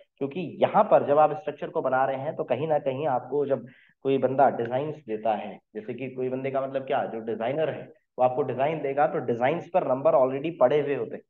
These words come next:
कैसे डिजाइन्स होते हैं, यहाँ पर अगर मैं पेज पर बात करूँ तो आप देखिएगा, जब आप उसे कहा जाए कि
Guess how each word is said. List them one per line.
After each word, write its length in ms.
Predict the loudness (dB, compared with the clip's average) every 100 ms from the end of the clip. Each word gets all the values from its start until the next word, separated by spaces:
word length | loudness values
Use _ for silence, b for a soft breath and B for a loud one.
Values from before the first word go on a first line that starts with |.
| _ _ _ _ _ 2
कैसे 240 | 4 6
डिजाइन्स 440 | 4 4 2 2 -4
होते 220 | -6 -4
हैं, 120 | -2
यहाँ 200 | 0 2
पर 140 | 4
अगर 200 | 4 2
मैं 120 | 2 -2
पेज 200 | -4 -2
पर 100 | 2
बात 260 | 4 4 2
करूँ 200 | -4 -4
तो 360 | -10 _ _
आप 100 | 4 4
देखिएगा, 440 | -2 -2 -4 -4
जब 180 | -2 4
आप 180 | 4 2
उसे 220 | -6 -4
कहा 200 | 0 0
जाए 180 | 2 0
कि 120 | 0